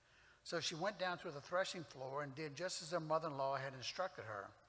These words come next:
When Boaz had eaten and drunk, and he was in a contented mood,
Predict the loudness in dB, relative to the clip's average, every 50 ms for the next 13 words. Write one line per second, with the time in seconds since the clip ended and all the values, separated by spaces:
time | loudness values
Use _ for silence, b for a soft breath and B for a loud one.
0 | B B B B B B B B B B B -8 -6 -4 -2 0 2 2 4 4
1 | 4 4 4 2 2 2 0 0 0 -2 -4 -6 -8 -8 -6 -6 -6 -4 0 2
2 | 2 2 2 0 -4 -10 -16 -18 -20 -16 -10 -4 -2 0 0 0 0 -2 -2 -4
3 | -4 -4 -4 -6 -8 -6 -2 0 0 0 0 -2 -4 -4 -2 -2 0 0 -2 -2
4 | -6 -10 -14